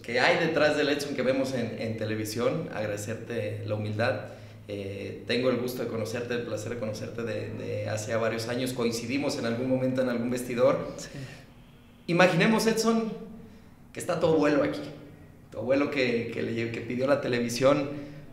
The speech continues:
Speaker 1: para, para ver a su nieto debutar, porque él sabía que iba a debutar. Imagínate que pudieras estar aquí con él, que no estamos nadie, no están las cámaras, ingresa tu abuelo aquí,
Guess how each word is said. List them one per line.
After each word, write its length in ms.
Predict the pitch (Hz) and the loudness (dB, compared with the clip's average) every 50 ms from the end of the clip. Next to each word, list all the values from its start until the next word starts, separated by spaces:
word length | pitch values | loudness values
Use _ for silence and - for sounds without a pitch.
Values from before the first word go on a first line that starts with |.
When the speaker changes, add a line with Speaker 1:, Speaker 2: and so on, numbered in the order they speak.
| - | -8
Speaker 1:
para, 800 | - 101 98 104 104 98 101 101 101 98 - - - - - - - | -6 -4 -2 -2 -2 -2 -2 -4 -4 -4 -4 -4 -4 -4 -6 -4 -2
para 200 | - 107 107 110 | 0 2 4 6
ver 140 | 123 139 139 | 6 8 8
a 80 | 135 | 8
su 140 | 127 - 131 | 6 4 2
nieto 500 | 117 120 131 143 127 - - 139 127 123 | 2 4 4 2 2 2 2 4 4 4
debutar, 600 | 120 120 117 113 113 113 113 127 139 143 - - | 4 2 2 0 0 0 4 4 6 6 6 4
porque 240 | 127 120 117 - 123 | 0 -2 -2 -2 -4
él 100 | 127 131 | -4 -4
sabía 260 | - 135 123 131 131 127 | -4 0 2 2 2 2
que 60 | 131 | 2
iba 140 | 131 127 127 | 2 2 2
a 20 | |
debutar. 720 | 123 117 117 113 - - 139 139 151 - - - - - - - - - - - - - - - - - - - | 2 2 0 -2 0 2 4 4 4 4 2 -4 -6 -10 -12 -16 -18 -20 -20 -20 -20 -20 -20 -20 -20 -20 -14 -6
Imagínate 500 | - 151 156 160 - 208 220 233 226 170 | -2 2 4 4 6 8 6 6 6 4
que 80 | - 170 | 2 2
pudieras 460 | - 156 156 170 190 202 190 180 156 | 2 6 6 8 8 8 6 6 4
estar 240 | - - - - - | 0 2 2 2 2
aquí 200 | - - 180 - | 2 0 -2 2
con 200 | - 285 139 147 | 4 6 6 8
él, 380 | 160 170 185 170 - - - - - - - - | 6 6 4 4 0 -4 -6 -8 -10 -12 -10 -8
que 80 | 110 110 | -4 -2
no 80 | 117 | -2
estamos 360 | 123 120 - 120 120 117 117 | -2 -2 -2 -2 -2 0 0
nadie, 300 | 120 131 135 139 135 139 | 0 2 2 2 2 2
no 80 | 123 127 | 0 -2
están 180 | 127 - 127 120 | -4 -4 -6 -6
las 120 | 113 - | -6 -4
cámaras, 440 | - 147 143 143 135 123 - - - 123 | -2 -2 0 2 2 2 0 -2 -4 -4
ingresa 320 | 117 120 127 123 - - | -4 -4 -4 -6 -8 -6
tu 80 | 117 113 | -6 -4
abuelo 240 | 117 120 127 127 | -4 -2 -2 -2
aquí, 460 | 120 120 - 139 147 151 156 - - | -2 -2 -2 -2 -2 -2 -4 -8 -10